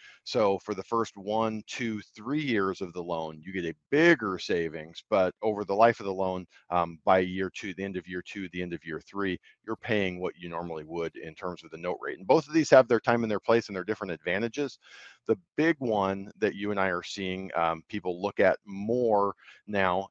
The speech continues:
is the, the permanent buy down and paid for by the seller.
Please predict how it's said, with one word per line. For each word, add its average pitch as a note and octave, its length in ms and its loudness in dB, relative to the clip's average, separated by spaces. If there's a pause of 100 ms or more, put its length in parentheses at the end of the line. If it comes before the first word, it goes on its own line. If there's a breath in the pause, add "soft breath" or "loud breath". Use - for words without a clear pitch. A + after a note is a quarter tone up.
is F#2+ 600 0
the, F2 300 -2
the F2+ 80 -6
permanent D3 420 0
buy E2 200 6
down E2+ 440 -2
and F#2 400 -4
paid G2+ 200 0
for G2+ 200 0
by F#2 140 4
the F#2 100 -6
seller. A2 300 0